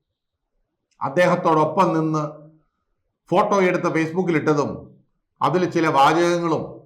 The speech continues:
അതുപോലെ അന്ന് ടെലികാസ്റ്റ് ചെയ്ത ആ വീഡിയോയിൽ ചില വാചകങ്ങളും ഒക്കെ കേട്ടാൽ, "പ്രേക്ഷകർ കണ്ടോളൂ, ഞങ്ങൾ ഇങ്ങനെയായിരുന്നു"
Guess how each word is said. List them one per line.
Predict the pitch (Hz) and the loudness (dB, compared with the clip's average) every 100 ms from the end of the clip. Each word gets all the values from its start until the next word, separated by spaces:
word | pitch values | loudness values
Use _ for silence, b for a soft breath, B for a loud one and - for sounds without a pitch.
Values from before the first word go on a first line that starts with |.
| _ _ _ | _ _ _
അതുപോലെ | 139 160 165 160 143 101 - - _ _ _ - | -2 2 4 2 2 -2 -10 -20 _ _ _ -4
അന്ന് | 135 170 165 123 - - | -2 0 0 0 -4 -6
ടെലികാസ്റ്റ് | 147 165 196 185 175 | -2 0 -2 0 0
ചെയ്ത | 156 160 147 - - - - | 2 2 0 -4 -14 -12 0
ആ | 147 151 | 2 4
വീഡിയോയിൽ | 147 165 175 165 | 4 4 2 0
ചില | 160 156 | 0 0
വാചകങ്ങളും | 135 147 160 170 170 170 151 | 4 4 4 2 0 -2 -2
ഒക്കെ | 139 156 | -2 -4
കേട്ടാൽ, | - 127 131 139 120 - - - _ | -4 -4 2 2 2 -2 -12 -20 _
"പ്രേക്ഷകർ | 143 170 180 156 147 | -6 -4 -2 -2 -2
കണ്ടോളൂ, | 147 170 170 160 143 107 - - 123 | -2 2 2 4 2 -2 -8 -12 -8
ഞങ്ങൾ | 147 160 135 | -6 -4 -4
ഇങ്ങനെയായിരുന്നു" | 147 143 135 139 147 143 139 | -4 -2 0 0 -2 -4 -8